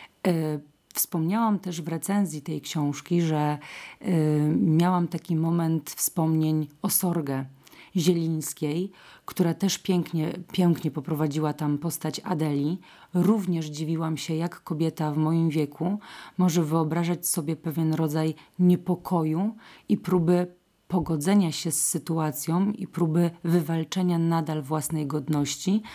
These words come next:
w momencie, kiedy zapomina się o tym, kim się było. E, bardzo polecam również, e, sięgnąć po Sorgę. Myślę, że znajdziecie jakieś wspólne elementy tej opowieści o starszych ludziach, bez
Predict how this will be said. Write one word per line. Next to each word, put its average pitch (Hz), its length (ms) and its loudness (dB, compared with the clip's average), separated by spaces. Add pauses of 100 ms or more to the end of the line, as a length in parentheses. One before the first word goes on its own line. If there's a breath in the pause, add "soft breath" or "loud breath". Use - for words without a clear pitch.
(220 loud breath)
w 170 120 4
momencie, 175 460 4
kiedy 165 260 -2
zapomina 165 560 0
się - 160 -6
o 175 120 -4
tym, 160 240 0 (320 loud breath)
kim 180 320 4 (200)
się - 200 0
było. 143 360 0 (960 loud breath)
E, 170 260 4
bardzo 170 380 -2
polecam 156 480 -4
również, 156 580 -4 (460)
e, 156 60 0
sięgnąć 151 500 0
po 151 320 0 (180)
Sorgę. 156 560 -2 (440 loud breath)
Myślę, 185 400 4
że 165 120 0
znajdziecie 156 520 0
jakieś 147 340 -4
wspólne 156 560 0
elementy 160 540 -4
tej 160 200 -4
opowieści 160 680 -4
o 151 240 0 (300 loud breath)
starszych 170 560 -2
ludziach, 165 600 -4 (580 loud breath)
bez 190 400 2